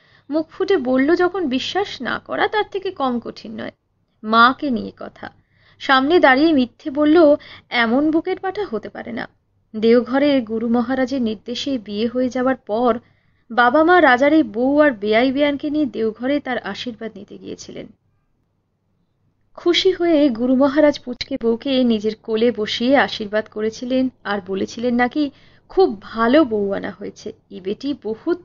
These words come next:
জিদ্দি আর লড়নে ওয়ালি হ্যায়।" জেদ আর লড়াই অশুভ কিছু তো হতেই পারে না।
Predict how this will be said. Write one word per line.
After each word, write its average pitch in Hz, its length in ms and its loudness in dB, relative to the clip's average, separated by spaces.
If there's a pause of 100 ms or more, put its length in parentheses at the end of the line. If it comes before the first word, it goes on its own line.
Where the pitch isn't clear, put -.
জিদ্দি 214 420 -6
আর 294 80 2
লড়নে 196 360 0
ওয়ালি 180 260 -6 (100)
হ্যায়।" - 160 -20 (400)
জেদ 247 420 0
আর 262 120 0
লড়াই 214 420 2 (440)
অশুভ 349 440 -2
কিছু 381 260 -2
তো 370 140 -4 (100)
হতেই 233 340 -8
পারে - 280 -10
না। 196 200 -12